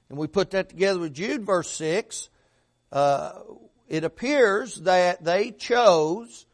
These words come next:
to rebel because of their pride. Okay? Jude says they didn't like the, the estate where they were placed. They left their first estate. They wanted,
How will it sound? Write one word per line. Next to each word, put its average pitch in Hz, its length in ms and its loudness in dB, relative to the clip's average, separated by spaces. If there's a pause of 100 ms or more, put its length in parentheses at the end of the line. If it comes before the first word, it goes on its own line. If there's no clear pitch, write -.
(260)
to 175 100 0
rebel 185 500 2
because 180 500 0
of 175 160 -10 (180)
their 170 200 -2
pride. 160 480 0 (640)
Okay? 156 480 -2 (300)
Jude 240 300 -2
says 190 300 -2
they 175 160 0
didn't 196 200 -4
like 196 340 4
the, 185 100 -6 (180)
the 165 160 -4
estate 190 580 2
where 185 140 -2
they 208 140 2
were 233 140 -4
placed. - 600 0 (400)
They 196 160 2
left 196 440 4
their 208 120 0
first 220 400 0
estate. 240 480 -2
They 165 140 2
wanted, 208 420 -4